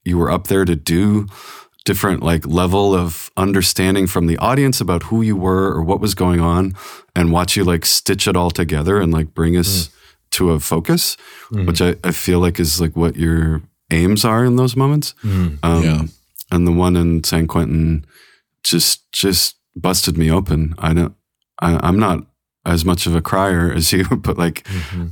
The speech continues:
Speaker 1: that one, that one got to me. There were,
Speaker 2: Mm.
Speaker 1: uh, you know, uh, people there, i-, inmates in the prison came up throughout the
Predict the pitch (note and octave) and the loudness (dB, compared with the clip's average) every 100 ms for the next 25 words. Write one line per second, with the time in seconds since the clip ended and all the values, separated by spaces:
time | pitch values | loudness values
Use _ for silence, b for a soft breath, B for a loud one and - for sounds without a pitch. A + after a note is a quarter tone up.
0 | - F2+ D#2 E2+ E2+ E2 D#2 - E2 E2 | -4 -2 2 2 2 0 -2 -2 0 0
1 | E2 E2+ E2 E2 E2 D#2 E2+ E2 E2 A2+ | 0 0 -2 0 0 0 2 2 2 0
2 | G2+ F#2 F2 E2+ D#2+ D#2+ F2 F#2 D#2+ D2+ | -2 -2 -2 0 2 2 0 0 0 -2
3 | - _ _ _ _ _ - - - - | -6 _ _ _ _ _ -14 -12 -12 -16
4 | - - A#2+ F#2+ F2 E2+ E2 F2+ G2+ G2 | -8 -2 0 2 2 2 2 2 2 2
5 | F2+ E2+ F2 E2+ - F#2 E2+ E2 F#2 E2+ | 2 2 0 0 0 0 0 -2 0 0
6 | E2 E2+ B B B B - G2 F2 E2 | 0 -2 B B B B -2 0 2 0
7 | E2+ | -4